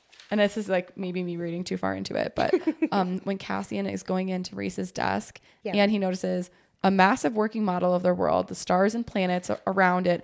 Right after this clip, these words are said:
Speaker 1: and some other fancy things that had been explained to Cassian once before he deemed them boring and proceeded to ignore them completely.
Speaker 2: Mm-hmm.
Speaker 1: Kind of makes me wonder, like, what else those things are.
Speaker 2: Yeah.
Speaker 1: Because I also feel like I remember there being a model like that in,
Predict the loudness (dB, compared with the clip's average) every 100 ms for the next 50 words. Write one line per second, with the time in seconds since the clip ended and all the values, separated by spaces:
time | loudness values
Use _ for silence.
0 | -10 _ 0 2 4 4 4 4 2 0
1 | -2 -2 0 2 2 -2 -4 -4 -4 0
2 | 0 0 -4 -4 -4 -8 -4 -2 -2 -4
3 | -4 -2 -4 -4 -10 -8 -6 -4 -4 -4
4 | -2 -2 -4 -4 -2 2 0 0 -6 -6
5 | -6 -10 _ _ _ -6 -2 2 2 4
6 | 4 6 6 4 4 8 8 8 4 2
7 | 2 0 0 2 2 2 0 -2 -8 _
8 | _ _ -2 0 2 6 6 6 4 4
9 | 4 2 0 0 2 2 2 2 2 2
10 | 2 2 2 2 2 2 4 2 2 0
11 | 0 0 0 0 -2